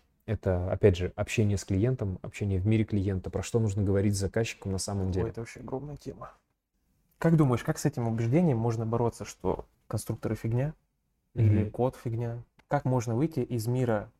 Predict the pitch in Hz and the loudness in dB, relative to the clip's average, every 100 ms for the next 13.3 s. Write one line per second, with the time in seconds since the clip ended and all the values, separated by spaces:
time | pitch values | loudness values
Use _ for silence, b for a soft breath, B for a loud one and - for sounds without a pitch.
0 | _ _ 110 104 98 90 104 120 117 120 | _ _ -2 2 4 4 4 4 4 4
1 | 120 120 - - 101 87 92 _ _ _ | 4 2 -2 -8 -4 -4 -6 _ _ _
2 | - - - 113 110 131 113 120 117 113 | -18 -8 -2 0 0 2 2 4 6 6
3 | 117 117 117 110 107 107 110 104 104 104 | 6 4 6 4 6 6 6 4 4 4
4 | 98 98 - - 98 - 107 101 95 95 | 4 2 -4 0 0 0 -2 0 0 0
5 | 90 90 95 92 123 139 147 113 120 131 | -2 -6 -4 0 2 6 8 10 8 8
6 | 123 95 113 113 110 95 101 95 90 - | 2 0 2 4 4 2 0 -2 -4 -6
7 | - 98 - 104 95 92 - - 95 92 | -2 -2 -4 -6 -6 -6 -6 -4 -2 -2
8 | 90 - 139 120 - - 127 131 165 123 | -4 -4 -4 -2 -6 -2 0 2 2 2
9 | 123 120 - - 117 104 104 117 107 90 | 0 0 -2 -2 0 2 4 4 4 4
10 | 123 131 123 120 - 110 107 104 107 107 | 6 6 6 2 0 -2 0 -2 -6 -8
11 | 104 90 - 110 98 104 185 165 - 135 | -6 -10 -4 2 4 6 4 4 2 2
12 | 131 120 107 117 107 110 110 117 120 104 | 6 6 6 4 4 4 4 4 2 0
13 | 127 127 | 2 0